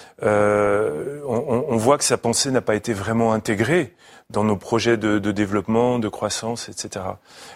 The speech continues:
Il avait le mérite de mettre les pieds dans le plat. Beaucoup l'ont fait. Ils ont été très peu étendus. Je crois que maintenant, euh, très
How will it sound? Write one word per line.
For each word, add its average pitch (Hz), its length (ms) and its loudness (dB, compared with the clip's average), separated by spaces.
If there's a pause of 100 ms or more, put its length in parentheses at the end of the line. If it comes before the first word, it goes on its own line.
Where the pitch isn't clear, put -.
(120)
Il 104 100 0
avait 107 140 2
le 107 80 0
mérite 113 260 2
de 107 80 0
mettre 101 200 -2
les 98 60 -6
pieds - 140 -6
dans 98 100 0
le 95 60 -2
plat. 131 240 2 (520)
Beaucoup 120 280 2
l'ont 127 160 4
fait. 151 400 2 (300)
Ils 110 180 -2
ont 113 60 4
été 110 160 0
très - 180 -2
peu 120 140 2
étendus. 110 380 0
Je - 100 -6
crois 110 140 -8
que 113 100 -6
maintenant, 117 360 -2
euh, 76 160 -8
très - 180 -12